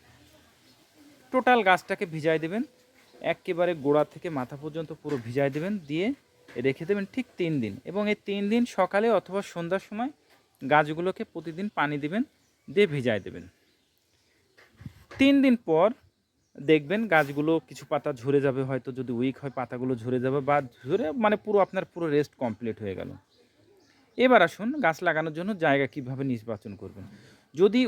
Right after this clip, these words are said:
উঁচু জায়গাতে লা-, মানে যদি মাটিতে লাগান বা মাঠে লাগান, তাহলে সেক্ষেত্রে, আহ, গাছটাকে উঁচু জায়গার চেন-, চেষ্টা করবেন, গাছটা যেন উঁচু জায়গা হয় এবং রোদযুক্ত জায়গা হয়, এমন জায়গা নির্বাচন করবেন।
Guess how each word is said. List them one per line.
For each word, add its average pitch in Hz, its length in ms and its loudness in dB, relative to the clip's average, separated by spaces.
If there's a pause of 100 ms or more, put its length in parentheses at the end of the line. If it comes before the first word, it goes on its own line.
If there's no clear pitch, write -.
(100)
উঁচু 226 260 -6
জায়গাতে 226 340 4
লা-, 170 160 0
মানে 156 360 -2
যদি 170 280 -2
মাটিতে 160 400 -2
লাগান 165 320 2
বা 156 80 2
মাঠে 139 240 2
লাগান, 151 260 0
তাহলে 170 160 -12
সেক্ষেত্রে, 180 640 -6
আহ, 123 960 0
গাছটাকে 147 600 -2 (140)
উঁচু 196 260 -6
জায়গার 170 320 2
চেন-, 143 380 -10
চেষ্টা 139 300 -8
করবেন, 143 320 -6 (380)
গাছটা 127 260 -2
যেন 143 140 -2 (160)
উঁচু 170 240 -10
জায়গা 185 280 2
হয় 220 280 -2 (360)
এবং 185 240 -2
রোদযুক্ত 196 480 2
জায়গা 104 280 -6
হয়, 98 200 -12 (460)
এমন 196 240 -2
জায়গা 139 180 2
নির্বাচন 104 440 -4
করবেন। 87 320 -18